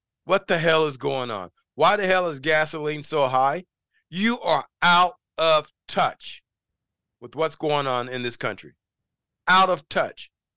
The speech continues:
If you don't realize how much money we're giving to Ukraine and taking from our own people,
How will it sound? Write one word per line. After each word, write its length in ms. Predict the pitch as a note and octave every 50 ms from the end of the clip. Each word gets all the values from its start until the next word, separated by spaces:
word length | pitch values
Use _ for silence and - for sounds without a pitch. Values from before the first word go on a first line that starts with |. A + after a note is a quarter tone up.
| _ _ _ _ _ _ -
If 120 | B2 A#2+
you 100 | D#3+ A3 B3+
don't 220 | C#4 C#4 A#3+ G#3
realize 300 | A3 A3+ A3 A3 G#3+ F#3+
how 120 | G3 F#3+
much 260 | G3+ G#3 G#3 G3+ - D3+
money 400 | D#3+ E3 E3+ F#3 G3+ G3+ G3 - _ _ _ _
we're 160 | - E3+ F3 E3+
giving 360 | C#3 D#3 F3+ F#3 G3 G3 F3+
to 140 | D#3+ F3 E3+
Ukraine 680 | C#3+ C#3 - - - - D#3 D3 D3+ E3+ F#3+ G#3+ A3 _ _ _ _ _ _ _ -
and 140 | D3+ D3 -
taking 260 | G3 G3 F#3 G3 F#3+
from 220 | - F#3 F3 E3+
our 160 | D#3 D3 C#3
own 240 | C#3+ D#3 E3+ F3 F3
people, 540 | - - - F#3+ F#3+ - - A3 A3+ A3